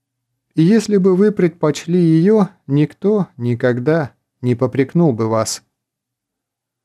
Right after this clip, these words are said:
Он сделал паузу и окинул их внимательным взглядом. Все четверо молчали, внимая своему учителю. И преподобный продолжил. Каждый из вас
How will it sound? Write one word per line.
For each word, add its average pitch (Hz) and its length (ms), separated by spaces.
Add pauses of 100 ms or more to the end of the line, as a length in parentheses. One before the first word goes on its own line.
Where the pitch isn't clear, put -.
(260)
Он 202 180
сделал 127 380
паузу 190 540 (100)
и 139 80
окинул 190 460
их 185 160
внимательным 123 600
взглядом. 117 520 (1160)
Все 233 160
четверо 202 420
молчали, 165 520
внимая 131 500
своему 113 680
учителю. 117 720 (800)
И 123 200
преподобный 127 680
продолжил. 107 680 (1300)
Каждый 127 420
из 120 160
вас 131 400